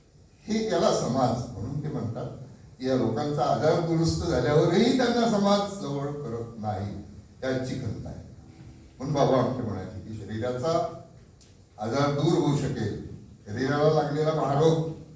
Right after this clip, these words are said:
दूर करू शकू आम्ही, सुदृढ मनाला लागलेला महारोग आजही दूर करण्याची गरज आहे. आजही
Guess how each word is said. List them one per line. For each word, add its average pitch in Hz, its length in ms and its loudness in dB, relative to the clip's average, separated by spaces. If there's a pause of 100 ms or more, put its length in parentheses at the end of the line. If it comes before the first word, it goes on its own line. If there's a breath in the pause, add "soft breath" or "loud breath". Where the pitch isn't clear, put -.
(160)
दूर 220 240 2
करू 196 200 2
शकू - 300 0
आम्ही, 113 280 2 (400)
सुदृढ 180 500 2
मनाला 196 520 2
लागलेला 180 400 -2
महारोग 160 680 0 (460)
आजही 110 640 -2
दूर 113 480 -4
करण्याची 92 580 -8
गरज 90 240 -10
आहे. - 380 -6 (600)
आजही 143 560 4